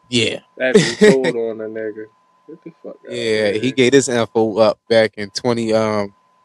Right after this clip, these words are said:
Speaker 1: in fucking, what, twenty fifteen or some shit. He gave, that's when he gave the info up.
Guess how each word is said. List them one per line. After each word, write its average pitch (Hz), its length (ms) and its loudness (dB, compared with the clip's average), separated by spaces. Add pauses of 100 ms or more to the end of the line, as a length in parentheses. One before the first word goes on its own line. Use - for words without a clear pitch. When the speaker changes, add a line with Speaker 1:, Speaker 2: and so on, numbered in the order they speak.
(140)
Speaker 1:
in 104 140 -4 (100)
fucking, 107 380 0
what, 101 220 0 (260)
twenty 117 440 -2 (220)
fifteen 120 500 2
or 98 60 -2
some 101 220 -4
shit. 104 240 -2
He 104 120 -2
gave, 104 220 0
that's 117 160 4
when 107 100 -2
he 104 60 -2
gave 101 240 0
the 87 160 -4
info 104 300 0
up. - 200 6